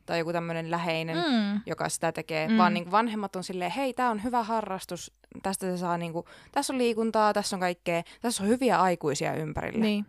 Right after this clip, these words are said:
Speaker 1: Niin kaikkea muuta.
Speaker 2: Ammattilaisia.
Speaker 1: Mm.
Speaker 3: Mm.
Speaker 2: Mukamas.
Speaker 3: Niin, ja kuitenkin voimistelijoitakin varsinkin kisakauden aikana voi olla, että se tapaa Lärin se, he, yksi henkilö monta kertaa päivässä, kun
Speaker 1: Oh.
Speaker 3: pitää olla treeniä ennen,
Speaker 1: Mm.
Speaker 3: treenin jälkeen, varsinkin
Speaker 1: Mm.
Speaker 3: jos on loukkaantumisia. Niin.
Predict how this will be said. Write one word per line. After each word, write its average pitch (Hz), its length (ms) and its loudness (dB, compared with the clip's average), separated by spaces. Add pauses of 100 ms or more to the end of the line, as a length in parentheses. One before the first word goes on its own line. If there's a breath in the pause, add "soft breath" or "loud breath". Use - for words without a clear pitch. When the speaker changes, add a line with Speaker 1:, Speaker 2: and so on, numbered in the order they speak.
(100)
Speaker 1:
Niin 185 100 -6
kaikkea 247 300 12
muuta. 165 180 6
Speaker 2:
Ammattilaisia. 165 680 0
Speaker 1:
Mm. 254 400 2
Speaker 3:
Mm. 214 300 4 (100)
Speaker 2:
Mukamas. 208 680 -2
Speaker 3:
Niin, 262 320 4
ja 214 100 0
kuitenkin 208 500 6 (600)
voimistelijoitakin 196 760 2
varsinkin 190 340 0
kisakauden 190 580 2
aikana 185 340 2
voi 185 180 4
olla, 185 160 6
että 180 80 0
se 196 80 -6
tapaa 185 420 4 (280)
Lärin 185 400 -2
se, 185 140 -6 (100)
he, - 100 -4
yksi - 200 -2
henkilö 190 280 0
monta 196 220 -2
kertaa 190 300 -8
päivässä, 180 440 0
kun 185 120 0
Speaker 1:
Oh. 180 60 2
Speaker 3:
pitää 175 240 2
olla 180 120 2
treeniä 180 480 -2
ennen, 185 260 0
Speaker 1:
Mm. 190 40 -2
Speaker 3:
treenin 175 300 -2
jälkeen, 170 360 -2
varsinkin 180 280 2
Speaker 1:
Mm. 180 40 -2
Speaker 3:
jos 175 140 -4
on 175 80 -2
loukkaantumisia. 170 720 -4 (1000 soft breath)
Niin. 254 160 0